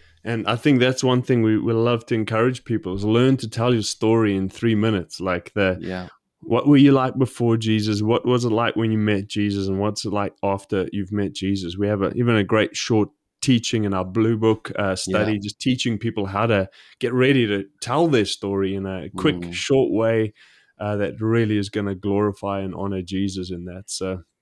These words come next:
Speaker 1: so good. Awesome. Well, it's been so great to chat about
Speaker 2: Yeah.
Speaker 1: this aw-, awakening. <laughs> It's so excited, exciting to be alive. God is working, and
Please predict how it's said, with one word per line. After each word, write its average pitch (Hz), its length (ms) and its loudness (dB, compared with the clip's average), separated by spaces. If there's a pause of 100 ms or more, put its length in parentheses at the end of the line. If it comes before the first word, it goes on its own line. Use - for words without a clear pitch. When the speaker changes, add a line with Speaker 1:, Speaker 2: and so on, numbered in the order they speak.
(680)
Speaker 1:
so 123 300 0
good. 110 420 2 (460)
Awesome. 135 400 2
Well, 123 180 2
it's 113 120 -2
been 151 180 4
so 170 220 4
great 131 320 4
to 117 100 2
chat 135 300 0
about 123 300 2
Speaker 2:
Yeah. 92 100 0
Speaker 1:
this 90 200 0 (380)
aw-, 110 300 0
awakening. 131 600 6
<laughs> 135 60 4
It's - 120 -2
so 139 160 2
excited, 143 640 0 (180)
exciting 139 440 0
to 127 100 -8
be 123 100 0
alive. 127 540 2
God 120 200 -2
is 107 120 -2
working, 131 640 0
and 104 140 -2